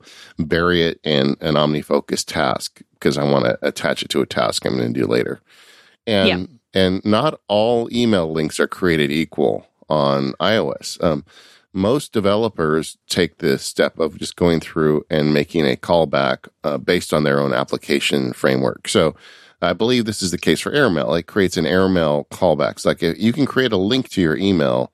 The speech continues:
Speaker 1: in Airmail, but it has to be, it, it will only open in Airmail.
Speaker 2: Yeah, yeah. So, I mean, most apps do this by default. Some apps have the option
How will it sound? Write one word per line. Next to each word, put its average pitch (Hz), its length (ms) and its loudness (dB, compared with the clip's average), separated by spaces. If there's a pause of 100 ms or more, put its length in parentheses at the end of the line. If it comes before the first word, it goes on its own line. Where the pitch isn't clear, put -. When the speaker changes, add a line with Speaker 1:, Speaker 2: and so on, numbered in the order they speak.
(540)
Speaker 1:
in 85 280 2
Airmail, 85 380 2
but 80 140 0
it - 80 -2
has 101 340 -4
to 110 100 -2
be, 73 580 0 (200)
it, 95 180 -2
it 98 140 -2
will 123 400 0
only 110 240 0
open 95 320 0
in 82 220 2
Airmail. 69 420 0 (1000)
Speaker 2:
Yeah, 196 220 2 (200)
yeah. 175 340 0
So, 196 220 0
I 202 140 0
mean, 208 280 -2
most 220 340 0
apps 214 180 -4
do 196 120 0
this 208 140 0
by 190 160 0
default. 170 420 0
Some 196 360 0
apps 202 300 -2
have 190 220 0
the 185 120 0
option 269 480 0